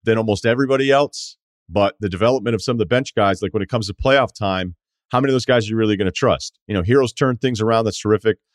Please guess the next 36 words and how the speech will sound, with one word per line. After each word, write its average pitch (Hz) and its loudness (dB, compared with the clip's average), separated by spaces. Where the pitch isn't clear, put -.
Bam 120 2
is 90 -6
one 107 -2
of 101 -2
my 98 2
favorite 113 0
players 101 0
in 87 -10
the 87 -6
league. 98 0
You 110 -4
know, 95 2
Lowry 104 2
still 107 -2
figures 98 -2
out 95 2
a 87 0
way, 92 0
but 104 2
I, 95 -8
I 117 2
don't 147 0
think 151 -2
there's 117 2
a 104 0
scare - 0
factor. 101 -2
It 98 -4
feels 151 0
like 143 0
one 131 0
of 120 -2
these 110 -6
kind 127 -4
of 87 -6
max, 101 -4